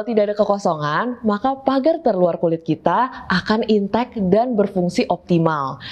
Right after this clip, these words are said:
Contohnya adalah kandungan ceramide dan kolesterol. Terus gimana, Dok, cara milih moisturizer atau pelembab yang cocok untuk kulit berminyak? Karena kan takut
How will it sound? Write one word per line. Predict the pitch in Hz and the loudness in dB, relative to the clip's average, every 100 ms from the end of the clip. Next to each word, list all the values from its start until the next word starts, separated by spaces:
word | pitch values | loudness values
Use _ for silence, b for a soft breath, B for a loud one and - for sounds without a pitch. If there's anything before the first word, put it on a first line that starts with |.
| B - | B -4
Contohnya | 196 180 165 160 147 180 240 175 | -2 -2 -4 -4 -2 -2 -2 -2
adalah | 160 151 156 247 | -2 0 0 0
kandungan | 226 175 165 208 | -2 -2 0 0
ceramide | 277 262 190 180 151 147 226 - | 0 0 0 0 -2 0 -2 0
dan | 202 277 311 | 0 0 0
kolesterol. | 254 285 311 285 240 214 208 220 233 B B B - - | -2 -2 -4 -2 -2 -2 -4 -6 -14 B B B -18 -2
Terus | 302 453 247 | 0 2 2
gimana, | 196 180 165 165 | 2 2 0 0
Dok, | 170 - - | -2 -2 -2
cara | 208 185 185 | 0 0 0
milih | 196 185 170 185 254 220 | 0 2 4 4 4 2
moisturizer | 202 208 214 185 170 147 160 175 - | 0 2 0 2 -2 -2 0 0 0
atau | 208 247 247 | 0 0 2
pelembab | 208 170 160 170 - | 0 0 0 0 0
yang | 247 247 | -2 2
cocok | 226 - 262 226 | 0 2 -2 0
untuk | 202 254 | 0 0
kulit | 247 233 226 | 2 0 2
berminyak? | 202 208 240 254 220 - B B | 2 2 4 4 2 -2 B B
Karena | 180 208 240 | -2 0 0
kan | 277 | 0
takut | 269 269 294 | -2 0 -2